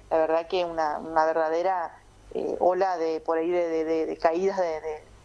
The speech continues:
de, de negocios, de, de locales, eh, y en ese sentido queremos, eh, de, de cualquier manera poder, eh, realizar un, salvar los empleos y también a los emprendedores,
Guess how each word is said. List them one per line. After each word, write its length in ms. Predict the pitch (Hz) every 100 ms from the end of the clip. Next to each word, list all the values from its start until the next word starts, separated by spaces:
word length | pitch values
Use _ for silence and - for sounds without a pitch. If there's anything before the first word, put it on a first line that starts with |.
| -
de, 140 | 165 156
de 100 | 160
negocios, 600 | 160 160 202 220 - 196
de, 340 | 165 151 151 -
de 120 | - 160
locales, 760 | 160 180 190 208 208 208 -
eh, 280 | 165 156 156 - - - - -
y 100 | 165
en 80 | 165
ese 160 | 170
sentido 720 | 185 175 160 180 202 202 165 -
queremos, 600 | 165 165 180 175 - - - - - -
eh, 180 | 226 160
de, 240 | 160 156 -
de 120 | 170 170
cualquier 360 | 165 - 196
manera 340 | 202 180 214 220
poder, 300 | 170 175 185 -
eh, 120 | 160
realizar 460 | 160 165 151 175 175
un, 420 | 175 160 156 160 - -
salvar 640 | 175 165 156 175 214 269
los 260 | 175 170 -
empleos 420 | 160 - 170 196
y 60 | 214
también 400 | 175 156 175 220
a 60 |
los 100 | 180
emprendedores, 880 | 170 156 160 160 156 160 180 202 -